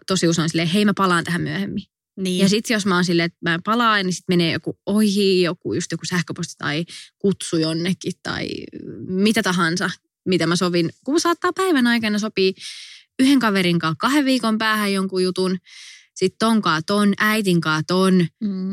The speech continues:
Speaker 1: sit jotain, mihin pitää vastata jotain. Niin sit jos mä en laita niitä oikeasti ylös tai
Speaker 2: Niin.
Speaker 1: just muistutuksia kännykkää, että muista tulostaa tämä tai jotain, niin mulla unohtuu, kun on niin paljon kaikkea, niin ei,
Speaker 2: No
Speaker 1: ei kaikki
Speaker 2: sepä.
Speaker 1: pysy niinku päässä ilman, että on joku, <laughs> joka muistuttaa.
Speaker 2: Onks sulla paperikalenteri?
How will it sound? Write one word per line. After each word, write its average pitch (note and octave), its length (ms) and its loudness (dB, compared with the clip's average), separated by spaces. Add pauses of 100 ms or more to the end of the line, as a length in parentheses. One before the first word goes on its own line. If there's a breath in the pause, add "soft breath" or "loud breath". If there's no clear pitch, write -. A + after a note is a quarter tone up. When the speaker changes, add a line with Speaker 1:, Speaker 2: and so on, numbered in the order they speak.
Speaker 1:
sit F#3 320 0
jotain, F3+ 500 2 (100)
mihin D#3 180 4
pitää D#3+ 220 -2
vastata - 520 -4
jotain. F3 260 -6
Niin F3 80 -2
sit - 200 -6
jos G#3 180 -4
mä G3 120 2
en G3+ 100 2
laita A3 300 0
niitä F3+ 300 2
oikeasti G3+ 520 0
ylös G3+ 320 -2 (120)
tai F3 140 0
Speaker 2:
Niin. F3+ 80 0
Speaker 1:
just F3+ 180 -4
muistutuksia F3+ 640 -2
kännykkää, F3 420 -4
että F#3 100 -4
muista G3+ 260 0 (100)
tulostaa E3+ 480 0 (120)
tämä F3+ 320 -4
tai - 240 -12
jotain, F#3+ 440 -6
niin A3+ 140 -4 (220)
mulla A3+ 220 0
unohtuu, A3 640 -2
kun - 220 -6
on F4 220 6
niin F4+ 160 4
paljon E4+ 300 2
kaikkea, A3+ 320 -2
niin A3+ 140 -2
ei, B3 140 2
Speaker 2:
No B3 80 2
Speaker 1:
ei B3 80 4
kaikki - 260 2
Speaker 2:
sepä. G3+ 80 2
Speaker 1:
pysy A3 200 2
niinku F3+ 260 0
päässä F3 420 -6
ilman, F3 280 -4
että - 160 -8
on - 80 -4
joku, F#3+ 180 -2
<laughs> - 140 2
joka F3+ 220 0
muistuttaa. G3 680 -10 (200)
Speaker 2:
Onks A#3 220 2
sulla A#3+ 240 -2
paperikalenteri? F#3 720 -6